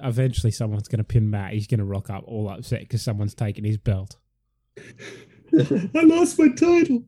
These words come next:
Speaker 2: <laughs>
Speaker 1: There's a good chance it's gonna be me.
Speaker 2: Probably. It sounds like something you'd do.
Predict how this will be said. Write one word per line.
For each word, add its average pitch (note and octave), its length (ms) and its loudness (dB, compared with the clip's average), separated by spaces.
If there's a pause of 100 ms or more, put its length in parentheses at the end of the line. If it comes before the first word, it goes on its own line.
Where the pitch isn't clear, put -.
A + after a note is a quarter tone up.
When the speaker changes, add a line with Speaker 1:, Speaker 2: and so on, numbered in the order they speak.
Speaker 2:
<laughs> - 120 -6
Speaker 1:
There's E3+ 480 0
a A2+ 80 4
good C3+ 340 4
chance A2+ 360 4
it's A2 120 -8
gonna G#2 180 2
be F#2+ 120 -4
me. F#2+ 340 -6 (1080)
Speaker 2:
Probably. F#2 460 -6
It A#2+ 320 2
sounds C3+ 180 6
like B2 140 0
something A#2 300 -2
you'd - 120 -4
do. A#2 260 -6